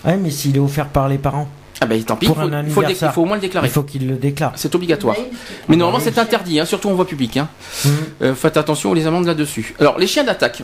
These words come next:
Speaker 2: qu'on appelle encore de, qu'on appelle toujours de première catégorie, ne peuvent circuler sur, que sur la voie publique. Ouais. C'est-à-dire, ils n'ont pas accès aux transports en commun, déjà d'une, interdit. Ils
Speaker 3: Il y en
Speaker 2: n'ont
Speaker 3: a
Speaker 2: pas le
Speaker 3: qui
Speaker 2: droit,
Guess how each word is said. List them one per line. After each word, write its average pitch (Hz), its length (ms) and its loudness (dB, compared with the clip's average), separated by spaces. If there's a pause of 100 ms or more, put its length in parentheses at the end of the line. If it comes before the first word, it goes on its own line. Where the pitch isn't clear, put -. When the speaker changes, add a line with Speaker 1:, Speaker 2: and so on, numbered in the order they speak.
Speaker 2:
qu'on 135 140 2
appelle 160 280 2
encore 156 220 -2
de, 135 200 2
qu'on 131 160 0
appelle 131 200 0
toujours 160 220 2
de 147 60 2
première 147 300 2
catégorie, 147 500 0
ne 170 140 6
peuvent 240 300 0
circuler 220 480 -2
sur, 220 180 -6
que 277 160 2
sur - 160 -2
la 220 100 2
voie 226 140 -2
publique. 165 400 -8 (2250)
Ouais. 175 100 0 (1120)
C'est-à-dire, 233 420 2
ils 196 80 -2
n'ont 196 140 -2
pas 262 160 2
accès 233 260 -2
aux 214 100 2
transports 226 360 -2
en 180 60 -2
commun, 151 260 0 (100)
déjà 127 200 -2
d'une, 165 220 0 (200)
interdit. 156 400 0 (800)
Ils 175 80 6
Speaker 3:
Il - 20 8
y 180 60 6
en 196 60 4
Speaker 2:
n'ont 196 40 -4
Speaker 3:
a - 40 -4
Speaker 2:
pas 269 100 6
le 247 80 -4
Speaker 3:
qui 220 40 -6
Speaker 2:
droit, 214 400 0